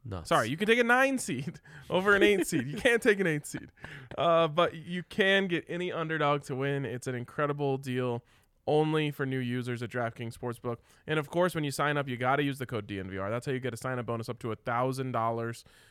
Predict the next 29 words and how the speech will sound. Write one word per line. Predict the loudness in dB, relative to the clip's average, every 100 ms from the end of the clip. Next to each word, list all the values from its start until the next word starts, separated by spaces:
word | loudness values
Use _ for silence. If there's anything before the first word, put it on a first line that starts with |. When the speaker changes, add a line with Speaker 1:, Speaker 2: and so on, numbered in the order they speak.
| _
Speaker 2:
when | 2 4 4
you | 2
use | 0 -2
that | -4 -4
code | -4 -6
D | -6 -8
N | -6
V | -6
R. | -6
So | -4
make | -4 -2
sure | -2
you | 0
get | 0
in | 2
on | 2 2
that. | 2 0
Make | -4
sure | -4
you | -4
get | -2
in | 0
on | 0 -2
all | -2 2 2
the | 0
fun | -2 0 0 0
at | -4
DraftKings | 0 2 2 -2 -8 -8
Sportsbook. | -4 -4 -4 -2 -2